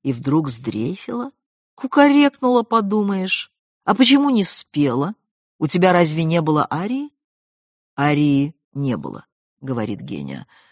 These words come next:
грустная, очень грустная, старая каторжная лошадь. "Не дали". "Подумаешь, не дали.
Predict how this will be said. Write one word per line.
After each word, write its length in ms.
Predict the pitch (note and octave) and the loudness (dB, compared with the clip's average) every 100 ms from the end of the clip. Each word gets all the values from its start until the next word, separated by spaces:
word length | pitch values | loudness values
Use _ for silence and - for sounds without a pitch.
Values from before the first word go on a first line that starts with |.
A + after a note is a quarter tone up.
| _ _ | _ _
грустная, 760 | C3 A#2+ - - - - - _ _ _ _ | -8 -8 -8 -10 -10 -16 -20 _ _ _ _
очень 640 | E3+ F3+ E3 - D3 C3 B2+ | 0 0 0 -6 -6 -6 -4
грустная, 840 | C3 A3+ B3 - G3+ G3+ G3 G3 _ _ _ _ - | -4 -6 -8 -10 -8 -6 -8 -10 _ _ _ _ -10
старая 580 | - - A#3 A3 G3+ | -8 -2 -2 -2 -4
каторжная 720 | F3+ E3 D#3+ D3+ D3 C#3+ C#3+ C#3 | -6 -8 -8 -8 -8 -8 -8 -8
лошадь. 760 | - - - - - - - _ _ | -8 -10 -14 -16 -18 -18 -20 _ _
"Не 280 | - E3 F#3 | -2 4 4
дали". 540 | D#3+ D#3+ C3 F#2 - - _ _ _ _ _ _ | 4 0 0 -4 -12 -20 _ _ _ _ _ _
"Подумаешь, 720 | - C4+ A#3 C4+ A#3+ A3+ - | 6 6 8 6 6 6 4
не 140 | G#3 G#3 | 0 0
дали. 420 | F#3 F#3+ F3+ | 0 -2 -2